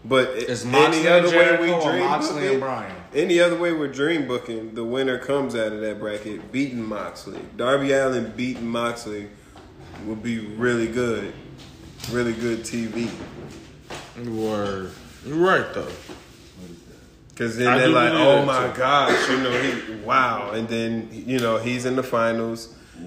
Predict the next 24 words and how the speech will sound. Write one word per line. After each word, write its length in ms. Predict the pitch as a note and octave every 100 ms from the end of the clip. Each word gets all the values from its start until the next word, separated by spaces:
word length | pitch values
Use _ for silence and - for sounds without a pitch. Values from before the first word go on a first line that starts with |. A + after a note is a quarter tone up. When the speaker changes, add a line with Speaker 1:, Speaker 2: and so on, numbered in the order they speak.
| F2+ F2 E2+
Speaker 1:
And 200 | A2+ G#2+
then 340 | A#2 A2+ A2+
Danielson 680 | A2+ A#2+ C3 B2+ - A#2 A2
beats 360 | G2+ A3+ A2 -
Hangman. 600 | A#2+ A2+ A2+ A2 G#2+ G#2
Danielson 540 | A2 A#2 A2+ - A2
takes 320 | G#2 A2+ G#2+ A2+
out 220 | G#2 G2
Jericho 560 | G#2+ G#2 G#2 - G2+
'cause 180 | G2+ G#2
he's 200 | G#2+ G#2
the, 100 | G#2 G2+ - G#2+
really 320 | A2+ A2 G#2+ G#2
the 160 | G#2
best 340 | G2 A2 G#2+ G2
wrestler 320 | G#2 G2+ A2+
in 200 | G#2 G2+
the 60 |
world 220 | A2 A#2 F#2+
right 220 | F#2+ F#2
now. 220 | F#2 F2+ - - - - - -
And 260 | A2 G#2
Speaker 3:
Mm. 20 | G2+
Speaker 1:
now 360 | G#2+ G#2+ G2